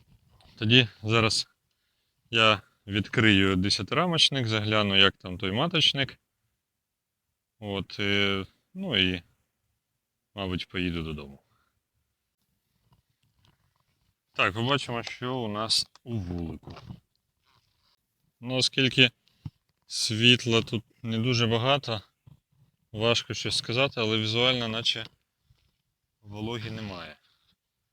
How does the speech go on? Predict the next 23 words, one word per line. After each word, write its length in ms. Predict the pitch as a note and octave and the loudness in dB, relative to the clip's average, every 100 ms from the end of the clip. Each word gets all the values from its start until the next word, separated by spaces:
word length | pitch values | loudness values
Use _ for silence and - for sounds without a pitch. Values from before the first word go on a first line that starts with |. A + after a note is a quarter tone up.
| _ _ _ _ _ _ | _ _ _ _ _ _
От. 360 | F2 E2 - _ _ _ | -20 _ -20 _ _ _
Це 340 | - A#2 A2+ | -8 -2 -2
я 300 | G#2+ A2 G#2+ G2+ _ | 0 -2 -2 -4 _
приїду 360 | - A2+ A2 G2+ | -8 -2 0 -2
пізніше, 640 | - G#2 B2 B2+ - F2+ - - _ _ _ _ - _ | -6 -6 -4 -4 -6 -8 -12 -20 _ _ _ _ -20 _
от, 320 | G#2 F#2+ F2 | -6 -4 -4
і 60 | G2+ | -6
побачу. 500 | A2 F#2 D#2+ - - - _ _ _ _ _ _ _ _ _ _ _ _ _ | -6 -6 -6 -8 -12 -20 _ _ _ _ _ _ _ _ _ _ _ _ _
Е, 200 | A2 A2 | -4 0
як 180 | A2+ A#2 | 2 0
ви 100 | B2 | -2
бачите, 400 | C3 B2+ - G#2+ | -4 -4 -6 -6
я 520 | G2+ G#2 G#2 G2 F#2 | -6 -2 -2 -2 -4
забрав 340 | F2+ G2 G2 F2+ | -6 -4 -4 -4
холстики 680 | C3+ C#3 - B2+ - A#2+ - _ _ _ _ _ | -8 -4 -4 -6 -10 -10 -12 _ _ _ _ _
і 20 | |
натомість 460 | A2 G2+ C3 B2 - | -16 -10 -8 -10 -12
поклав, 560 | G#2+ - A2+ A2+ G#2+ G#2+ | -18 -14 -10 -10 -10 -12
е, 480 | G#2+ G#2+ G#2 G2+ | -10 -8 -8 -8
сітку 460 | G2+ - A#2 - G#2 | -6 -6 -8 -12 -14
для 160 | F#2+ G2 | -10 -10
збору 380 | G2+ G#2 G#2 | -8 -8 -10
прополісу. 720 | E2+ F#2+ D#2+ D#2+ D#2 - F2 | -12 -16 -16 -16 -14 -14 -14